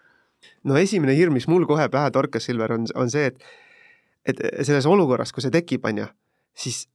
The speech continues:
automaatselt, äh, tuleb esile see su nagu tüüpiline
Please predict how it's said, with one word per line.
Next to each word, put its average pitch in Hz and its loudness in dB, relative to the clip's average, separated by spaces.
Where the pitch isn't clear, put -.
automaatselt, 135 0
äh, 113 -6
tuleb 151 0
esile 143 -2
see 117 -4
su 120 -6
nagu 110 -6
tüüpiline 127 0